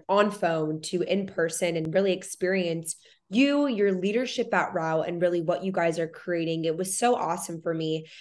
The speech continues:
And I remember our phone call, you were talking about really just the path and the journey that you've experienced throughout your career. And it really moved me. And I know that you mentioned you started off as an artist,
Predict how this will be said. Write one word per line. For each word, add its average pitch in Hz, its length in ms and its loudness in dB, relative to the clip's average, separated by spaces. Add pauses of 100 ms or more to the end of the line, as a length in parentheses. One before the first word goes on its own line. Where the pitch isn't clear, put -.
(120)
And 202 100 0
I 202 40 6
remember 208 420 4
our 180 220 4
phone 175 200 -2
call, 160 520 2
you 196 100 -2
were 226 80 2
talking 226 480 -6
about 240 240 0
really 180 420 2 (540)
just - 220 -8
the 381 80 0
path 196 500 -2
and 202 140 0
the 180 60 4
journey 175 360 -2
that 170 220 0
you've 175 160 -2
experienced 170 580 -4
throughout 175 300 4
your 170 120 -2
career. 165 440 -4
And 180 180 -2
it 208 100 -4
really 269 240 4
moved 180 380 0
me. - 340 -12 (360)
And 190 200 4
I 190 140 2
know 196 220 6
that 208 180 2
you 202 80 0
mentioned 180 480 -2
you 170 80 -2
started 165 400 0
off 160 300 0
as 165 240 -2
an 165 100 -4 (100)
artist, 190 680 2